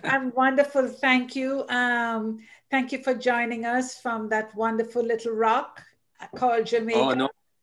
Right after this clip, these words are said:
Speaker 1: Um,
Speaker 2: <laughs>
Speaker 1: Michael, I'm very familiar with your work, and, um, I'm,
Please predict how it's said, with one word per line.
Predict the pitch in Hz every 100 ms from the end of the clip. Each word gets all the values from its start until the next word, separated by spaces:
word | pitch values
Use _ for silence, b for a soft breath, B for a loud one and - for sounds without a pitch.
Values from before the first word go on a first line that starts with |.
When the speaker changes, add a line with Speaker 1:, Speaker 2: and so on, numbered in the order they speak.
| _ b b b b _
Speaker 1:
Um, | 135 240 240 - 147 - _ _ _
Speaker 2:
<laughs> | _ _ _ -
Speaker 1:
Michael, | 226 254 262 269
I'm | 262 226
very | 262 262 269
familiar | 262 269 254 240 233
with | 220 240 226
your | 220 208
work, | 214 208 220 220 -
and, | 220 214 208 214
um, | 226 220 214 202 208 - 190 -
I'm, | 214 214